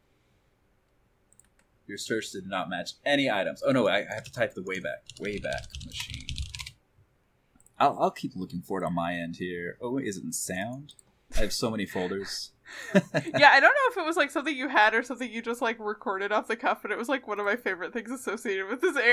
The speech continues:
Speaker 2: R G was just, like, <laughs> the phone number that we didn't use, the terrible Italian accent voicemail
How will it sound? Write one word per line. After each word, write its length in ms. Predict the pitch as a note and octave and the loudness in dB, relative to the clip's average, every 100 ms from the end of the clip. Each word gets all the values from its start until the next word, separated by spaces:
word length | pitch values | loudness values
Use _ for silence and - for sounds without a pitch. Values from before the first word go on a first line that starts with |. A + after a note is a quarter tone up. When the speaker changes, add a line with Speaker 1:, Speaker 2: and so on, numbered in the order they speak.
| B3 | 6
Speaker 2:
R 60 | |
G 140 | A#3+ A#3+ | 4 4
was 240 | C4 - | 4 4
just, 200 | - B4 C#5+ C5+ | -2 8 8 8
like, 240 | B4+ - - - - F#5 | 0 -2 -4 -8 -14 -16
<laughs> 420 | - G#5 G5 D#5+ A#4 | -10 -4 -2 2 6
the 100 | B4 - | 6 6
phone 240 | F#4+ D#4+ | 2 4
number 280 | F4 G4+ G4 | 2 -2 2
that 160 | F4 C#4+ | 2 2
we 140 | D#4 | 0
didn't 460 | F4+ D#4+ D#4 E4 B3 | -4 -6 -4 -6 -8
use, 480 | C4+ C4+ D4 E4+ - - - - F4+ | -8 -6 -6 -8 -12 -16 -16 -10 -4
the 160 | F4 - | -4 -4
terrible 640 | - E4 C#4+ C4+ C#4 D4 C#4 | -2 4 6 6 4 2 2
Italian 540 | C4+ E4+ C4 A#3+ C4 | 4 6 8 6 2
accent 520 | A#3 A3 A#3 - B3+ G3 | 2 2 2 2 2 2
voicemail 1000 | A3 A4+ - B4 - - B4+ B4 - | 4 6 6 2 -2 2 2 2 4